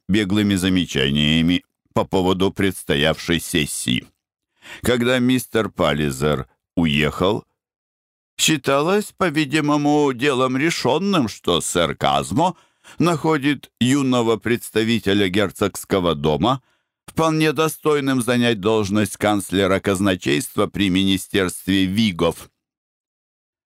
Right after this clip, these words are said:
«Я что-то не заметил, чтобы он с неба звёзды хватал», сказал сэру Казмо один юный член парламента.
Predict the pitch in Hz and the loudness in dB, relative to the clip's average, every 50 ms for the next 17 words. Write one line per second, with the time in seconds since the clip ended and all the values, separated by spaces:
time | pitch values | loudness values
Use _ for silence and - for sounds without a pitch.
0 | _ _ _ _ _ _ _ _ _ _ _ _ - 107 107 107 113 123 127 127 | _ _ _ _ _ _ _ _ _ _ _ _ -2 0 2 2 2 2 2 0
1 | 117 - - - _ - 131 135 131 - - - 127 127 120 120 123 127 123 110 | -2 -6 -10 -12 _ -2 -2 0 0 -2 -2 0 0 2 2 2 2 2 0 0
2 | 104 113 123 123 120 127 143 156 160 147 - - - 147 147 147 147 147 - - | 0 0 0 2 2 2 0 0 0 -2 -4 -4 -2 -2 0 0 0 0 -2 -4
3 | _ _ _ _ _ _ _ _ _ _ _ _ _ _ _ _ _ _ _ _ | _ _ _ _ _ _ _ _ _ _ _ _ _ _ _ _ _ _ _ _
4 | _ _ _ - - - - 147 143 120 107 139 143 135 139 139 135 - - - | _ _ _ -6 -4 -2 0 0 0 2 2 2 2 2 2 0 -2 -6 -6 -4
5 | 120 143 160 170 151 - 147 151 147 - 165 156 165 180 160 117 82 67 64 64 | -2 0 0 0 0 0 0 -2 -2 -2 -4 -2 0 0 0 0 -2 -4 -6 -4
6 | 69 76 71 - - 69 73 76 73 - - - 69 67 50 52 62 57 - - | -2 -2 -2 -2 -2 -2 0 0 0 -2 -2 -2 -2 0 0 -2 -4 -6 -8 -10
7 | _ _ _ _ - - - - - - - 139 139 135 113 131 131 123 110 - | _ _ _ _ -16 -16 -14 -12 -10 -6 -2 -2 -2 0 0 0 0 0 -2 -2
8 | - 120 117 107 110 110 - - 107 110 110 98 90 104 107 107 104 101 98 95 | -2 0 0 0 0 -2 -2 0 0 0 0 0 -2 0 0 2 2 0 -2 -4
9 | _ _ _ _ _ - 117 110 95 101 110 104 104 101 101 110 120 120 104 101 | _ _ _ _ _ -2 -2 -2 0 0 0 2 2 2 2 2 2 2 2 2
10 | 101 98 90 92 87 - - - 98 92 90 87 78 - 90 82 82 82 82 78 | 2 2 2 0 0 -4 -4 -2 0 0 0 0 0 0 -2 0 0 0 0 0
11 | 76 78 85 85 82 78 - 90 87 78 | 0 0 0 0 0 -2 0 -2 -2 -2